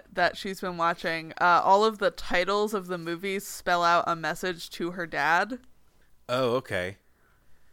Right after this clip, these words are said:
Speaker 2: I did think it
Speaker 1: Uh,
Speaker 2: was weird that she listed Citizen Kane as a spy movie.
Speaker 1: Yeah. Um, uh, yeah, they spell out "See you soon."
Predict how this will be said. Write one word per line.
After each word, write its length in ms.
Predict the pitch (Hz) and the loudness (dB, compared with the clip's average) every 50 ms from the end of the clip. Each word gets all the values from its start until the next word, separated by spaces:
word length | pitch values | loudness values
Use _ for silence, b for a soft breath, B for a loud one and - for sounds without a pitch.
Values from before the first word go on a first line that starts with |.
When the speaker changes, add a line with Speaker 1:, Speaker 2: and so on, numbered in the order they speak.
| _ _ _ _ _ _ _ - | _ _ _ _ _ _ _ -4
Speaker 2:
I 40 | 135 | 2
did 80 | 131 214 | 6 8
think 140 | 208 190 | 8 10
it 160 | 180 180 175 170 | 10 8 6 4
Speaker 1:
Uh, 40 | |
Speaker 2:
was 140 | 165 - 110 | 2 0 -2
weird 260 | 123 131 131 123 107 | -2 -2 -2 -2 -4
that 100 | 104 - | -8 -10
she 160 | - - 120 113 | -8 -6 -6 -4
listed 320 | 113 110 - - 113 98 | -6 -6 -8 -8 -10 -10
Citizen 520 | - - - 113 110 110 98 107 101 101 | -8 -6 -6 -4 -6 -6 -8 -8 -10 -12
Kane 360 | - - 104 104 104 101 98 98 | -14 -12 -8 -8 -6 -6 -6 -8
as 140 | 92 85 | -8 -10
a 60 | 92 92 | -10 -10
spy 420 | - - - - 101 95 95 95 | -8 -8 -6 -4 -4 -4 -4 -4
movie. 400 | 90 87 87 85 82 85 87 - _ _ _ _ _ _ _ - | -8 -10 -10 -10 -8 -10 -10 -12 _ _ _ _ _ _ _ -4
Speaker 1:
Yeah. 380 | - 233 214 208 196 185 185 175 - _ - b b b b b b b b b _ _ | 0 2 4 6 6 6 6 4 2 _ -16 b b b b b b b b b _ _
Um, 340 | - 226 226 220 214 214 214 - | 6 8 10 10 8 6 4 4
uh, 280 | - 226 220 214 208 202 202 | 8 10 10 10 10 8 8
yeah, 180 | 202 208 196 | 6 6 6
they 140 | 196 202 214 | 6 4 2
spell 260 | 214 - - 233 226 | 0 0 2 4 6
out 200 | 226 208 190 - | 6 6 6 4
"See 260 | - - - 208 202 196 | -2 -8 -8 -8 -8 -6
you 140 | 196 196 | -8 -8
soon." 580 | 196 - - 180 170 165 170 165 170 196 233 - | -8 -8 -6 -6 -4 -4 -6 -6 -6 -8 -8 -10